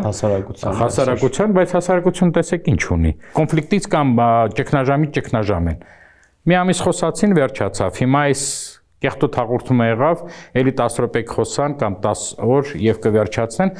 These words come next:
Speaker 2: ոչ թե կամպանիաներ են պետք հարուշչական, հա, ինքնադրսևորման, շատ ժամանակ էլի մանիպուլատիվ, մանիպուլյացիաներից մեկը այն էր, որ հանձնաժողովը սկսեցին մեղադրել, որ մենք ենք մեղավոր, որ նրանք հեռարձակում են։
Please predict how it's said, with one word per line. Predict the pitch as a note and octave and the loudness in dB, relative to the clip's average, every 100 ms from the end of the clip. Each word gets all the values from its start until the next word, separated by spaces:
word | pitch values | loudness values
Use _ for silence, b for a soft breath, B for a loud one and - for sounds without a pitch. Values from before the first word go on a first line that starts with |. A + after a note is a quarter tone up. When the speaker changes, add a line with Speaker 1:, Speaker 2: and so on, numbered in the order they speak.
| B B B2 | B B -2
Speaker 2:
ոչ | C3+ | 0
թե | C#3 B2+ | 0 0
կամպանիաներ | A#2+ A2+ A#2 A#2+ C#3 F3+ | 0 0 2 2 4 4
են | F#3 - | 2 0
պետք | F#2 - | -4 -2
հարուշչական, | F2+ F2+ E2 - E2 D#2+ D#2 F2+ | -2 0 0 -4 -4 -4 -2 0
հա, | A#2+ | 0
ինքնադրսևորման, | - F#2+ E2 G#2 - G2 F#2+ F2+ F#2 F#2 | 0 -2 -2 -2 0 0 2 2 0 0
շատ | - F#2 | -2 -2
ժամանակ | G#2+ A2 G#2+ G2+ | 0 0 0 2
էլի | G#2+ G2+ | 2 4
մանիպուլատիվ, | G#2 G#2 - G#2 G2+ G2 G2+ G2 - B B B B G#2+ | 2 2 0 0 0 0 -2 -2 -6 B B B B -2
մանիպուլյացիաներից | G2+ - A2 G#2 A#2 G#2+ G2+ - | 0 0 0 0 0 0 0 2
մեկը | G#2+ G#2 | 0 2
այն | G2+ G#2+ | 0 2
էր, | C3+ | 2
որ | A2 G2 | 2 2
հանձնաժողովը | F2+ G2 F2+ F#2 F2+ F2+ | 0 0 0 0 0 0
սկսեցին | - - G#2+ - F#2 | -2 -4 -4 -2 0
մեղադրել, | F#2 F2 F#2 G#2+ B2 | 2 2 2 0 2
որ | F#2+ F2+ | 0 0
մենք | F#2 F2+ | 0 -4
ենք | - | -6
մեղավոր, | E2 D#2+ E2 F2 | -4 -2 -2 -2
որ | E2 E2 | -2 -2
նրանք | E2+ E2 D#2+ | -2 -4 -6
հեռարձակում | E2 E2+ E2 E2+ - G#2 | -6 -4 -6 -10 -8 -4
են։ | C3 | -4